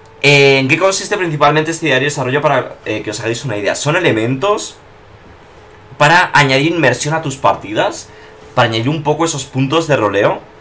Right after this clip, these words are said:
que van a, que molan mucho, ¿sabes? Para darle un poquito más de, de salsa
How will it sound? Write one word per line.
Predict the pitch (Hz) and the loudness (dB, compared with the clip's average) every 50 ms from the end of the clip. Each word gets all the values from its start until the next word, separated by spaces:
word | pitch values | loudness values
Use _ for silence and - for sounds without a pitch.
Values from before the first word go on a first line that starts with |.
| - - - - - - | -20 -20 -20 -20 -14 -6
que | - 127 | -2 0
van | 107 - 104 113 | 2 4 4 4
a, | 139 160 156 151 - - | 4 2 2 -2 -8 -10
que | - 117 107 98 98 98 | -4 -2 -2 0 0 0
molan | 98 107 104 95 92 95 95 | 0 0 0 0 0 -4 -8
mucho, | 98 101 104 - - 269 302 320 - - - - - | -12 -10 -10 -10 -10 -10 -10 -12 -18 -20 -20 -20 -20
¿sabes? | - - - 90 - - | -12 -10 -8 -8 -8 -8
Para | - 92 90 87 | -6 -4 -2 -2
darle | 87 92 | -2 -4
un | 98 101 | -6 -8
poquito | 98 110 104 104 90 104 | -8 -10 -10 -8 -8 -6
más | 101 98 98 101 - | -4 -4 -4 -6 -6
de, | - 92 92 92 95 95 92 - 104 | -4 -2 0 0 0 -2 -4 -4 -4
de | 110 107 110 - - - - | -2 -2 -2 -4 -6 -14 -16
salsa | - - - - 117 110 107 - - 147 139 135 | -12 -8 -4 -4 -2 -2 -4 -6 -6 -6 -6 -6